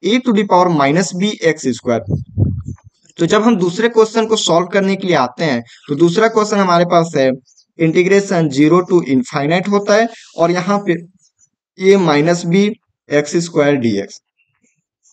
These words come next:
अब यहाँ पे हम कुछ और काम कर सकते हैं।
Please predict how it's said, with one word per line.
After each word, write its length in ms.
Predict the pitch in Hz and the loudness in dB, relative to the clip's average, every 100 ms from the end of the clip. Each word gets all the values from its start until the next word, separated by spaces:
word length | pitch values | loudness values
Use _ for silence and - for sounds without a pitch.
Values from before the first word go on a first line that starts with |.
| _ _ _ - _ _ _ | _ _ _ -20 _ _ _
अब 160 | - 233 | 0 0
यहाँ 260 | 233 233 247 | 0 0 0
पे 100 | 254 | 2
हम 120 | 254 | 2
कुछ 220 | 262 247 | 0 -2
और 240 | 214 190 | 0 0
काम 240 | 202 180 180 | 2 0 0
कर 140 | 170 | -2
सकते 380 | 147 139 - 117 | -2 -4 -6 -6
हैं। 100 | 104 | -6